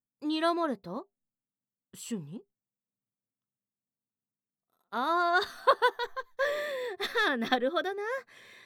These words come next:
ああ、俊がお前のこと、「誰ですか？」って聞くから、「あたしの彼氏だよ」って教えたんだ。あいつ、お前に嫉妬していたんだと思うよ。ん？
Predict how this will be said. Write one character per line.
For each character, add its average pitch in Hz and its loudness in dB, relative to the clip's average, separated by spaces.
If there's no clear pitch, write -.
あ 233 0
あ、 - -20
俊 427 -4
が 277 2
お 247 2
前 277 0
の 285 -4
こ - -8
と、 214 -4
「誰 247 2
で 190 -4
す - -18
か？」 220 -4
っ - -10
て 220 -10
聞 - -18
く - -20
か 226 -10
ら、 190 -8
「あ 180 -4
た 240 -4
し 254 -8
の 254 0
彼 185 -6
氏 - -8
だ 277 0
よ」 339 0
っ - -16
て - -10
教 139 -8
え 185 -6
た 240 -8
ん 196 -10
だ。 - -14
あ 156 -4
い 196 -8
つ、 226 -6
お 254 2
前 302 2
に 311 -6
嫉 - -16
妬 359 -2
し - -12
て 381 -2
い 370 -4
た 392 -2
ん 370 -2
だ 277 -4
と 226 -4
思 214 -4
う 196 -4
よ。 247 -6
ん？ 190 -6